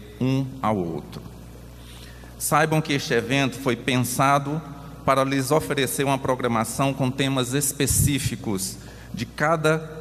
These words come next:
congresso, mas também com temas comuns aos dois congressos, fazendo valer o que sempre verbalizamos, ou seja, que os dois congressos ocorrem juntos.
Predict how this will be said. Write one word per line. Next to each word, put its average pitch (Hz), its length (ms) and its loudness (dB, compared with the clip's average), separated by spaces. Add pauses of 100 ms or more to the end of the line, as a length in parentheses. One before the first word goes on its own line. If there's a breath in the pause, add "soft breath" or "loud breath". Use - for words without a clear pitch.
(160)
congresso, 98 640 2 (1120 loud breath)
mas 107 280 2
também 143 400 4
com 151 160 2
temas 131 420 2
comuns 139 720 2 (200)
aos 113 280 2
dois 127 280 2
congressos, 92 880 0 (1300 loud breath)
fazendo 143 500 4
valer 135 400 4
o 147 80 4
que 151 180 -2
sempre 190 500 4
verbalizamos, 139 1300 0 (480 loud breath)
ou 113 160 2
seja, 101 540 0
que - 160 -4
os 107 120 -2
dois 151 280 0
congressos 120 680 2
ocorrem 123 520 2
juntos. - 720 -2